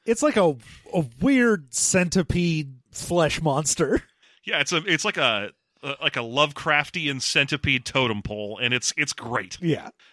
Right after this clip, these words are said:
Speaker 2: Also, he is one of my favorite types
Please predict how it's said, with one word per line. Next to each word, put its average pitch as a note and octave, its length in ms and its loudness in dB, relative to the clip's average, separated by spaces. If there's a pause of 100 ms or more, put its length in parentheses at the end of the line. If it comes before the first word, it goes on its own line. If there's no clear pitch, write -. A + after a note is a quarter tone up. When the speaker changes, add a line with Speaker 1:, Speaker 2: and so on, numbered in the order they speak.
Speaker 2:
Also, A3 460 2
he A3 560 -4
is E3+ 220 2
one D3 200 0
of C#3+ 120 -6
my C#3 140 0
favorite G#3+ 600 -6
types - 440 -2